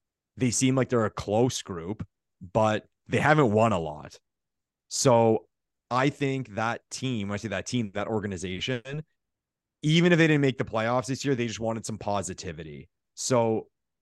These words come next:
when things were looking really bad for them, like, people were talking about Bedard and all that, if they should just tank it, trade away assets.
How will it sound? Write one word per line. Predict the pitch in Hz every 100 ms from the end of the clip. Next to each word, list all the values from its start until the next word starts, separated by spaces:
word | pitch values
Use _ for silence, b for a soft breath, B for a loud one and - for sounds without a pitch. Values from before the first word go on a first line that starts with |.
| _
when | - 127
things | 147 165
were | 170
looking | 147 131 131
really | 113 110 104
bad | 87 85 90
for | - 123
them, | 131 139 151 _ -
like, |
people | - 123 107
were |
talking | 104 104 101
about | 95 92
Bedard | - - 95 98 95 95 95
and | 98
all | 95
that, | 92 92 95
if |
they | - 95
should | 95
just | 82 -
tank | 104 98 92
it, | 101 98
trade | - 95
away | 92 92 90
assets. | 90 92 101 90 87